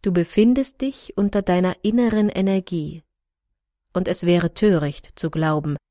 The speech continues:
du seist von irgendeiner deiner Schöpfungen abhängig. Du hast in der Yadu beziehungsweise der Vrishni-Dynastie Geburt genommen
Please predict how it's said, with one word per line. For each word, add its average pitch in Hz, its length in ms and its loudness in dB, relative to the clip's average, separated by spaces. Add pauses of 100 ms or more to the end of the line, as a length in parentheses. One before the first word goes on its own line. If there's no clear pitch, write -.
(280)
du 208 220 2
seist 151 340 -2
von 160 160 -4
irgendeiner 160 600 0
deiner 151 220 0
Schöpfungen 156 580 -4
abhängig. 151 720 -8 (1600)
Du 208 140 0
hast 214 240 -2
in 208 100 0
der 196 140 4
Yadu 170 460 0
beziehungsweise 202 840 0
der 165 180 -2
Vrishni-Dynastie 208 1000 -2
Geburt 190 480 -2
genommen 165 460 -2